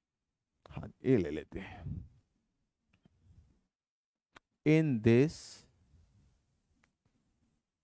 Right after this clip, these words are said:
type of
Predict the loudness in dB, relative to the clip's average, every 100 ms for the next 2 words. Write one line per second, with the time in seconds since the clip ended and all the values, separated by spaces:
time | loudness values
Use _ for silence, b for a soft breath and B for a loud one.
0 | _ _ _ _ _ _ _ _ _ _
1 | _ _ _ _ 2 4 6 4 2 2
2 | 4 4 0